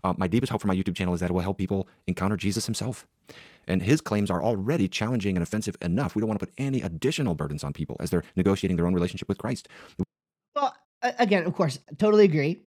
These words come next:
Speaker 2: This is not a test for orthodoxy. Let's get you to Jesus,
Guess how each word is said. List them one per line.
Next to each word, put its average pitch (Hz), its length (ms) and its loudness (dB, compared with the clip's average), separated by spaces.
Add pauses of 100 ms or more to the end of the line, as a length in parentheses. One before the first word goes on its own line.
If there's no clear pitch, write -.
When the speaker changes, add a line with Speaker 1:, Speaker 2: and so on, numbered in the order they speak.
Speaker 2:
This 147 180 -2
is 151 80 -2
not 165 160 2
a 175 60 -2
test 185 180 4
for 190 100 0
orthodoxy. 175 720 4
Let's 156 220 4
get 196 140 6
you 208 80 6
to 208 100 8
Jesus, 170 480 2